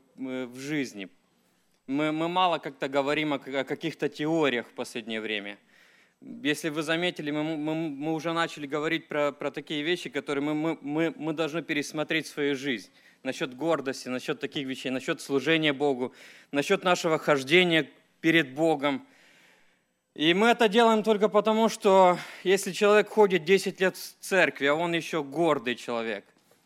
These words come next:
то он может сказать «бай-бай, небо». Если человек ходит десять лет в церкви, а он не,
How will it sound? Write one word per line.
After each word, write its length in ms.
то 120
он 60
может 280
сказать 360
«бай-бай, 480
небо». 460
Если 200
человек 260
ходит 460
десять 420
лет 180
в 60
церкви, 440
а 60
он 360
не, 140